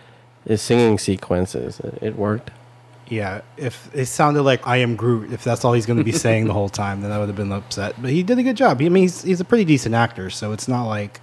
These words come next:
Speaker 1: Yeah, he's everywhere.
Speaker 2: Yeah. Uh, Hercules came in next with, for the Disney stuff. There's a lot of, uh, not gonna go into too much, but there's, uh, Baby Hercules, Hercules himself,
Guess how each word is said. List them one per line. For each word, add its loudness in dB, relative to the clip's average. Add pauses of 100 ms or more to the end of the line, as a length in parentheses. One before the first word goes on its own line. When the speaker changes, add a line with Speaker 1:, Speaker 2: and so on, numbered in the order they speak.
Speaker 1:
Yeah, 0 (640)
he's 4
everywhere. 0 (300)
Speaker 2:
Yeah. -6 (880)
Uh, -2
Hercules 4
came 4
in 2
next 0
with, 0
for -4
the -2
Disney 0
stuff. -4 (640)
There's -4
a 2
lot 6
of, 2
uh, -2 (540)
not -2
gonna 0
go 6
into 0
too 4
much, 0
but -2
there's, -4
uh, 0 (160)
Baby 6
Hercules, 2 (140)
Hercules -2
himself, 0